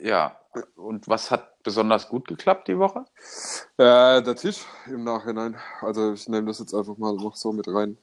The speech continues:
Speaker 2: weil,
Speaker 1: Ja.
Speaker 2: äh, der wurde richtig, ri-, äh, geiler als, als, also der, ich hab mir schon richtig geil vorgestellt, aber, ähm,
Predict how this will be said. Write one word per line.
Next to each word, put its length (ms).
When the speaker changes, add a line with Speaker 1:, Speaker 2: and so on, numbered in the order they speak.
Speaker 2:
weil, 400
Speaker 1:
Ja. 420
Speaker 2:
äh, 40
der 220
wurde 260
richtig, 580
ri-, 280
äh, 140
geiler 420
als, 360
als, 340
also 220
der, 400
ich 180
hab 160
mir 240
schon 180
richtig 360
geil 200
vorgestellt, 440
aber, 320
ähm, 640